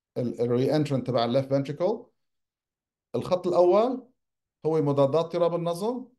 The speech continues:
أو المعالجة بالقسطرة. ال آي سي دي نادر، نادر نحتاجه إلا في حالات مثل اللي شفناها ال بي في سي أدت إلى في إف. إذا في عنا آفات قلبية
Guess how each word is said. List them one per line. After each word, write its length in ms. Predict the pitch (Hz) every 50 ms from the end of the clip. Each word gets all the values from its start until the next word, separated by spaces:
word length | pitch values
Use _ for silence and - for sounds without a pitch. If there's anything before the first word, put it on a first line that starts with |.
| _ _ -
أو 100 | 147 151
المعالجة 420 | 147 143 139 131 143 143 135 117 131
بالقسطرة. 600 | 127 120 127 135 123 - - 107 87 - - _ _ _ -
ال 100 | 120 104
آي 180 | 120 156 160
سي 180 | 160 - 175 165
دي 260 | 156 175 175 175 170
نادر، 560 | 147 147 156 160 170 170 170 156 160 160 151
نادر 580 | 147 139 143 147 147 143 147 151 151 151 151 151 _ _ _ _ _ -
نحتاجه 600 | 120 110 - - 143 143 135 127 139 143 143 143 - _ _ _ -
إلا 180 | 135 139 135 127
في 160 | 131 139 113
حالات 440 | - 131 135 139 143 139 139 - 123
مثل 200 | 139 135 135 135
اللي 120 | 123 123
شفناها 720 | - - - - 135 131 123 120 123 135 139 139 135 - _ _ - -
ال 100 | 120 117
بي 160 | - 135 131
في 100 | 120 123
سي 300 | 117 - 131 127 - 131
أدت 380 | 123 110 120 120 117 120 - 131
إلى 380 | 127 120 117 113 117 117 - _ _ _ _ _ _ _ _ _ - 107
في 240 | 107 120 113 113 92
إف. 220 | - - - - _ _ _ _ _ _ _ _ _ _ _ _ _ _ _ _ _ _ _ _ _ _ _ - - - _ _ _ _ _ -
إذا 120 | 135 123 117
في 140 | - 143
عنا 300 | 147 175 175 160 131 147
آفات 280 | 135 - 165 208 247 247
قلبية 600 | - 190 160 143 143 139 139 147 208 240 -